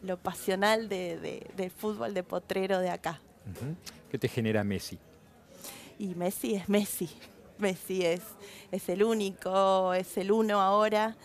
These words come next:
Speaker 1: Y obviamente, eh, tengo una, un cariño y una devoción muy grande por Maradona, pero en la actualidad, por mi edad, para mí Messi es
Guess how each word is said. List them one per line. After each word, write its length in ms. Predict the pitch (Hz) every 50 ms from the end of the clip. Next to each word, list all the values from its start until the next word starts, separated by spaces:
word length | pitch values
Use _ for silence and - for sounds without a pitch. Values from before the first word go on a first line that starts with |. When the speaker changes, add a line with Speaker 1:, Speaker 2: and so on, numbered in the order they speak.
| - - - - -
Speaker 1:
Y 640 | - 196 196 190 185 180 180 180 175 165 160 151 - - - - - -
obviamente, 1080 | 190 190 196 190 190 196 196 202 214 202 208 190 180 180 180 175 165 165 151 - - - - - - - - - - - - -
eh, 280 | - 170 165 156 160 160 156 - - - - - - -
tengo 360 | 185 175 175 180 175 175 175
una, 640 | 175 180 185 185 180 185 180 175 170 170 - - - - - - -
un 120 | - 196
cariño 440 | 175 - 180 175 170 180 190 196 190
y 60 | 190
una 160 | 185 180 170
devoción 360 | 165 170 165 165 - - 180 180
muy 140 | 175 175
grande 280 | 175 175 175 175 180 175
por 160 | 170 175 170
Maradona, 680 | 170 165 160 165 165 175 190 214 233 233 233 247 254 247 -
pero 580 | 202 185 190 175 170 165 165 160 160 165 175 180 185 - -
en 120 | 180 175
la 80 | 175 175
actualidad, 680 | 170 - - 175 170 175 175 180 190 202 208 220 226 - - - - - - - -
por 160 | - 190 175 175
mi 380 | 185 175 180 175 175 180 175
edad, 760 | 175 180 185 190 196 208 220 220 226 220 214 202 - - - - - -
para 240 | 190 175 170 175 170
mí 440 | 180 175 175 175 170 170 165 175 175 170 180 185 185 202
Messi 420 | 185 180 180 180 - - 175 165
es 220 | 160 156 160 -